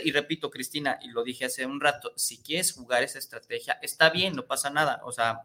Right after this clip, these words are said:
se puede hacer porque no es un tema ilegal, ¿no? O sea, no estamos mintiendo a que tengo cáncer y lo, quiero que me pague el seguro, no. Si lo puedes hacer esa estrategia, nada más ten cuidado porque, pues, bueno,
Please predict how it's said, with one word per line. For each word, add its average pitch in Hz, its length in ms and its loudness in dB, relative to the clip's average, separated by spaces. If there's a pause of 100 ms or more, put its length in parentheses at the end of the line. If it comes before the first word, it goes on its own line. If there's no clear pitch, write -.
se 113 120 -8
puede 135 260 4
hacer - 520 4
porque 123 240 -2
no 123 100 0
es 131 120 -2
un 135 100 -10
tema 135 220 4
ilegal, 131 500 4
¿no? 123 160 -2
O 131 60 -2
sea, 120 100 -6
no 117 80 -6
estamos 127 420 0 (200)
mintiendo 143 800 4
a 127 180 8
que 117 320 4
tengo 139 580 0 (220)
cáncer 160 460 8
y 131 100 2
lo, 123 280 0
quiero 139 200 -2
que 139 60 -2
me 120 60 -2
pague 131 160 2
el 127 40 -6
seguro, 151 240 0
no. 165 220 2 (260)
Si - 100 -8
lo 151 240 6
puedes 202 200 2
hacer 208 140 2
esa 208 100 2
estrategia, 196 420 0
nada 151 140 4
más 143 120 0
ten 139 120 -8
cuidado 143 400 2
porque, 160 240 -4
pues, 117 180 -10
bueno, 120 240 4